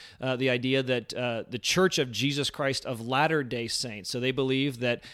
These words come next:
you know, that we are in the latter days, that they are part of the restored, uh, church, um, where, you know, we believe, I believe, that what the, what the Scripture tells us is that if I am in Jesus, and not because of anything else, but if I am in Jesus, if I have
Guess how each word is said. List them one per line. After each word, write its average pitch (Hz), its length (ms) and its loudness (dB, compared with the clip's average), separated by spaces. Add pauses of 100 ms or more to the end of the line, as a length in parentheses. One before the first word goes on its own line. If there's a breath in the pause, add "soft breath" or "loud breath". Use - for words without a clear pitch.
you 123 80 -4
know, 127 80 2
that 127 160 2
we 131 140 0
are 131 100 2
in 120 100 0
the 113 100 -2
latter 120 440 0
days, 127 480 2
that 127 100 -4
they 123 80 -2
are 117 80 0
part 123 200 0
of 113 40 -2
the 120 80 -4
restored, 131 720 0 (300 loud breath)
uh, 123 140 -2
church, - 760 2 (240 loud breath)
um, 135 340 -2 (120)
where, 147 260 6 (100)
you 160 100 4
know, 147 80 2
we 180 240 4
believe, 143 500 4
I 139 120 2
believe, 131 520 -2
that 135 140 0
what 135 180 -4
the, 131 80 -2
what 143 180 0
the 135 80 -4
Scripture 202 340 -2
tells 131 320 0
us 135 220 -2
is 135 140 -4
that - 140 0
if 135 160 -2
I 151 200 4
am 143 260 2
in 220 280 4
Jesus, 147 680 0
and 143 180 0
not 165 240 6
because 180 360 4
of 127 120 4
anything 208 540 0
else, 117 420 -6
but 135 140 -4
if 123 100 -2
I 180 140 4
am 135 140 2
in 190 180 4
Jesus, 143 380 0
if 117 100 -4
I 160 120 4
have 139 120 2